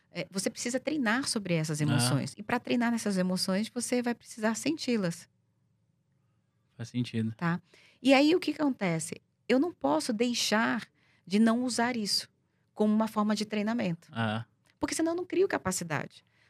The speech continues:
Speaker 1: Pra que que serve essa capacidade? Ela serve pra que numa outra situação, que eu vou me defrontar com tristeza, com mágoa, vou ficar chateado com uma série de, isso vai acontecer sempre,
Speaker 2: Uhum.
Speaker 1: né?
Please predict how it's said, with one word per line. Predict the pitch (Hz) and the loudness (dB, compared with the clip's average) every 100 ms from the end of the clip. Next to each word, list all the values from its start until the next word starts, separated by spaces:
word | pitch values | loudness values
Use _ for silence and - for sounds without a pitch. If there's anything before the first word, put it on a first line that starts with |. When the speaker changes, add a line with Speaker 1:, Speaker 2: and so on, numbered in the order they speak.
| _ | _
Speaker 1:
Pra | 403 | 2
que | 415 | 2
que | 480 415 | 2 2
serve | 247 220 196 | 2 2 0
essa | 190 | -4
capacidade? | 180 175 165 165 143 - - _ _ _ _ _ | -6 -6 -6 -4 -4 -6 -10 _ _ _ _ _
Ela | - 214 214 | 0 2 2
serve | 254 269 262 | 2 2 2
pra | 262 226 | -2 -2
que | 196 | 0
numa | 196 202 | 2 4
outra | 359 415 | 2 0
situação, | 349 285 247 233 - 175 180 - | -4 -6 -8 -8 -2 -2 -4 -6
que | 180 | -2
eu | |
vou | 165 | 0
me | 214 | 0
defrontar | 214 214 208 196 180 170 - | -2 -4 -8 -4 -2 -2 -8
com | 175 | -16
tristeza, | 285 311 - 226 190 180 185 185 - | -12 -6 -2 0 0 -2 -4 -6 -6
com | 180 | -10
mágoa, | 180 175 170 165 160 170 165 - _ _ - | -2 0 0 -2 -4 -4 -4 -6 _ _ -10
vou | 185 | -8
ficar | - | -6
chateado | 185 196 - - 175 170 | -4 -4 -6 -2 0 0
com | 180 | -2
uma | 170 | -6
série | 185 175 | -4 -4
de, | - | -2
isso | 370 | 0
vai | 247 | 0
acontecer | 254 240 208 | -2 -2 -2
sempre, | 214 180 180 247 | 0 0 0 0
Speaker 2:
Uhum. | 131 135 117 104 104 127 _ _ _ | 2 0 0 0 0 -2 _ _ _
Speaker 1:
né? | 196 | -4